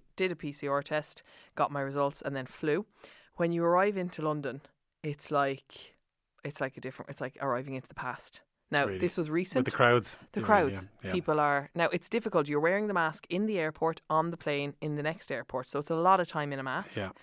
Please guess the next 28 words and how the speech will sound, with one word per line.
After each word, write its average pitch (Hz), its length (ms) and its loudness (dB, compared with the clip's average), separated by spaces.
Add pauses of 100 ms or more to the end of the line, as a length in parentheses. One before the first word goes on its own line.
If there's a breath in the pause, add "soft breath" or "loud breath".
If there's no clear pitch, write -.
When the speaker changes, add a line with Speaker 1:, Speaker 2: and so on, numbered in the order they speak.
(140 loud breath)
Speaker 2:
yeah. 95 180 -6 (440 loud breath)
Speaker 1:
Um, 147 320 2 (420)
and 151 120 2
I 151 140 4
was 147 220 -2 (120)
ferociously 147 680 0
sanitizing 139 500 -6
my 135 120 -6
hands. 135 320 -8 (1040 soft breath)
There's 170 200 2
no 170 380 10
food 160 280 2
or 151 60 6
drink 151 240 0
allowed 147 240 0
on 147 120 -4
the 147 100 -6
Speaker 2:
Right. 147 60 -2
Speaker 1:
airplane, 143 540 -4
bec-, - 240 -12
but 151 120 0
it's - 120 -8
only 135 160 -6
a 131 40 -10
short 131 260 -4
flight 131 260 -8
anyway. 170 340 2
Speaker 2:
Yeah. 98 120 -2